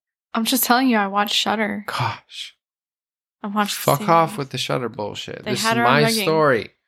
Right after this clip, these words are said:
Speaker 2: Anyways, she landed on her back.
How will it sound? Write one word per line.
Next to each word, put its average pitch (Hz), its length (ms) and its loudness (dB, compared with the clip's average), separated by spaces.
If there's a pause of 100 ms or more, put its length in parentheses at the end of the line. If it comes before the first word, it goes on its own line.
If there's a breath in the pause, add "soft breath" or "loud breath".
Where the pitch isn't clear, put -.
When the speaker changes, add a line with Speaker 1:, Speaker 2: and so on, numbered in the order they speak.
(640)
Speaker 2:
Anyways, 170 1200 4 (960)
she - 240 0
landed 139 360 4
on 113 180 2
her 104 80 0
back. - 460 -8